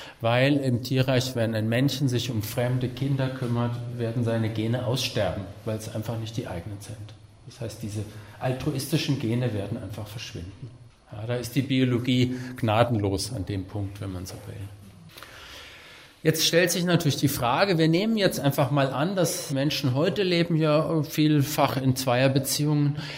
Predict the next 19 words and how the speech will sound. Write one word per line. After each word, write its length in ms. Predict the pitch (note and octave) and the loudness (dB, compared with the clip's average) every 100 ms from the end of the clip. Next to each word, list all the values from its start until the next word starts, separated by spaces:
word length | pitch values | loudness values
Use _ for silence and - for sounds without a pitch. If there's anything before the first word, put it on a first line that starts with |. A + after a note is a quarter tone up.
| - A2+ | -12 -6
und 320 | A#2+ A2+ A2+ B2+ | 0 2 2 2
das 180 | - | 2
gibt's 260 | - B2+ - | 2 2 2
auch 180 | A2 - | 0 0
historisch 520 | - - D#3+ F3 - | -2 0 0 2 -2
schon 240 | D#3 C#3+ | 0 0
eine 280 | D#3+ C3 B2+ | 0 0 0
ganze 420 | C3 C3+ C3 B2 | 0 0 0 0
Weile. 420 | A2+ B2+ C#3+ D3+ C3 | 0 2 2 4 4
Wann 160 | D3 | 2
ist 360 | D#3 E3 - - | 4 2 2 2
denn 180 | E3 D3 | 2 4
das 200 | C3+ C3+ | 2 2
entstanden, 760 | C3 - - E3 G3+ E3+ D#3 | 0 2 4 2 0 -2 0
die 240 | C#3 B2 A#2+ - | 0 0 -2 -8
Zweierbeziehung, 920 | - A#2 C3+ C#3 C3+ - C3+ C3+ C3 | -4 0 2 2 0 -2 -2 -2 -2
Paarbindung 580 | A#2+ A2 B2+ C3 C3 A#2 | -2 0 0 0 0 0
beim 180 | A2+ G#2+ | 0 -2
Menschen? 500 | A2 C#3+ - D3+ | -2 -2 -2 -6